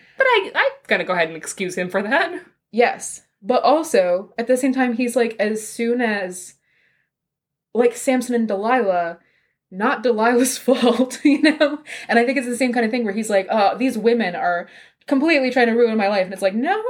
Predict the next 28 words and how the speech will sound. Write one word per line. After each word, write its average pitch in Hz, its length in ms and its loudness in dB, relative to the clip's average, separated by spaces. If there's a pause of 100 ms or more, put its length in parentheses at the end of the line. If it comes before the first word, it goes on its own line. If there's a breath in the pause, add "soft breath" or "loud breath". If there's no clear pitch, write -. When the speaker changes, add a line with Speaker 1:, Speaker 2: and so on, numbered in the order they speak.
Speaker 1:
You, 254 200 0
Speaker 2:
Chris, 311 180 0
Speaker 1:
you 226 60 0
Speaker 2:
you 277 60 2
Speaker 1:
definitely 359 280 2
Speaker 2:
didn't 311 220 -2
have 262 240 0
to 269 60 -8
do 247 240 -6
any 220 300 -2
of 185 80 -8
this. - 180 -6
Speaker 1:
Yeah, 269 120 2 (200)
Samson 392 380 0
was 254 100 4
Speaker 2:
This - 20 -
is - 40 -4
Speaker 1:
going 247 200 4
Speaker 2:
all 220 160 4
Speaker 1:
in 220 120 4
and - 100 4
Speaker 2:
your 190 140 4
Speaker 1:
having 196 260 0
sex 196 320 2
with 139 100 -2
Speaker 2:
choices. 220 120 -6
Speaker 1:
sex 196 260 0
workers. 160 480 -8